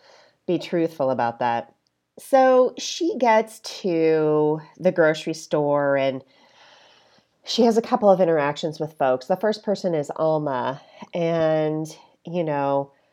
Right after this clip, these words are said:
Alma, we really want to see her get her son out,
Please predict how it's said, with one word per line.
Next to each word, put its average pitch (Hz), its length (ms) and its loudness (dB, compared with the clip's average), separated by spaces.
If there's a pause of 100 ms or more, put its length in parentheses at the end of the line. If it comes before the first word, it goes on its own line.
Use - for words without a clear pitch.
(800)
Alma, 185 640 6 (160)
we 196 220 0
really 214 260 2
want 170 260 -2
to - 80 -14
see 175 200 -6
her 165 180 -2
get 156 180 -2
her 151 140 -6
son 139 340 -8
out, 220 420 -2